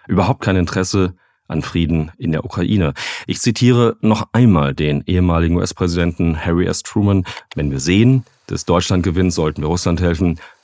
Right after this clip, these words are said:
Und wenn Russland gewinnt, sollten wir Deutschland helfen und sich auf diese Weise so viele wie möglich einander totschlagen lassen.“ Ersetzen wir heute nur das damalige Nazi-Deutschland durch die heutige Ukraine, dann erkennen wir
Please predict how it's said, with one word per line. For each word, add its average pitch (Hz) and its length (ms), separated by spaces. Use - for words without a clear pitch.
Und 139 140
wenn 85 140
Russland 80 360
gewinnt, 76 440
sollten 76 340
wir 71 60
Deutschland 76 400
helfen 65 340
und 156 140
sich 104 140
auf 92 140
diese 127 460
Weise 95 380
so 85 160
viele 113 800
wie 76 120
möglich 85 720
einander 78 440
totschlagen 64 560
lassen.“ - 220
Ersetzen 110 400
wir 101 120
heute 92 260
nur 101 380
das 90 240
damalige 73 460
Nazi-Deutschland 98 800
durch 139 120
die 151 140
heutige 101 600
Ukraine, 80 640
dann 73 140
erkennen 82 420
wir 87 320